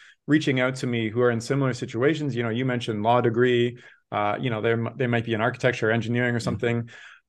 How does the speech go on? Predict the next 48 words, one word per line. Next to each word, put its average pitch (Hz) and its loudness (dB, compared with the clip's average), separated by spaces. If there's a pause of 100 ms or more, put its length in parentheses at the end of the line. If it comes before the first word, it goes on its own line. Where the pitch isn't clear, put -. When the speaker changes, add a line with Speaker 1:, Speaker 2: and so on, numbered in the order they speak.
(160)
Speaker 1:
What 143 8
is 233 2
your 156 10
perspective 127 4
from, 117 0
you 143 -2
know, 117 0
being 143 2
a, 120 0
a 127 -4
professor 143 4
and 113 2
the 107 0
head 123 2
of 117 0
the 113 0
school, 139 4
seeing 147 0
people 143 0
who 131 -4
are 127 -2
making 120 -4
career 123 4
switches 113 0
later 117 4
on 117 2
in 110 -4
life? 107 -8
Because, 113 2 (520)
you 160 6
know, 123 8
I 123 6
had 156 6
a 135 8
lot 127 10
of 117 4 (140)
nervous 135 6
anxiety. 131 4
I'm 107 -4
joining 117 -2 (380)
eighteen, 135 6
nineteen, 127 4
twenty-year-olds. 127 6
I - -6
have 98 -6
to - -14
catch - 2
up. 131 4